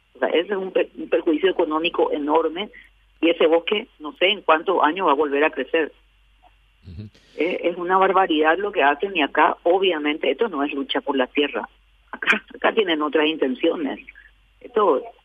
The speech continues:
Speaker 1: desestabiliza totalmente el país. Es una barbaridad. Son delincuentes. No hay otra manera de llamarles. No son luchadores sociales.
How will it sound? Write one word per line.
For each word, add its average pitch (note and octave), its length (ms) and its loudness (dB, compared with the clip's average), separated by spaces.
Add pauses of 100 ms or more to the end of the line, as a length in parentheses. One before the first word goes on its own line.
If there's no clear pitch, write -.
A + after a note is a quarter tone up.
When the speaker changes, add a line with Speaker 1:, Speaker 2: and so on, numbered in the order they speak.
(420)
Speaker 1:
desestabiliza D3+ 880 0
totalmente D3+ 580 0
el D3+ 100 -2
país. E3 400 0
Es C3+ 60 -6
una D#3 180 0
barbaridad. E3 640 2
Son F#3 140 -4
delincuentes. D#3+ 560 -2 (600)
No D3 60 -16
hay D3+ 60 0
otra F3+ 180 0
manera D#3 380 2
de D#3+ 80 2
llamarles. C3+ 400 -2
No F#3+ 140 0
son A#3 360 0 (260)
luchadores C3+ 520 0
sociales. - 460 -4